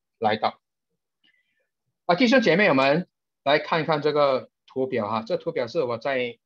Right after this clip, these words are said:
啊，internet 找到的其中一个非，我觉得这个图表是，啊，非常非常详尽的。所以其实如果你能够掌握这个图表哈，你会对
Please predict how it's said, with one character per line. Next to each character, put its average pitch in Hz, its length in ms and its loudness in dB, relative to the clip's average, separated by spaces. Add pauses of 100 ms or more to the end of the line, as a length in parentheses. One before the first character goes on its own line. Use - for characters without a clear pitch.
(140)
啊， 117 140 -12
internet 131 460 -8
找 107 180 -4
到 127 140 -2
的 113 100 -4
其 113 180 -12
中 127 140 -6
一 - 20 -4
个 123 240 -2
非， 156 300 -2 (160)
我 123 140 -4
觉 147 160 -6
得 131 80 -4
这 160 120 -6
个 139 200 0
图 139 180 -10
表 110 160 -10
是， 113 160 -16 (640)
啊， 110 500 0
非 151 240 -2
常 127 180 -4
非 143 120 -2
常 123 160 -6
详 113 400 -6
尽 110 280 -10
的。 - 160 -14 (840)
所 143 200 2
以 120 280 4
其 156 160 -2
实 170 140 2
如 180 120 2
果 131 140 2
你 113 460 0
能 143 100 -2
够 170 120 2
掌 123 220 -2
握 135 80 2
这 147 140 -2
个 - 60 -14
图 131 120 -6
表 120 220 -6
哈， 107 240 -8
你 117 100 -8
会 135 280 -4
对 123 340 -4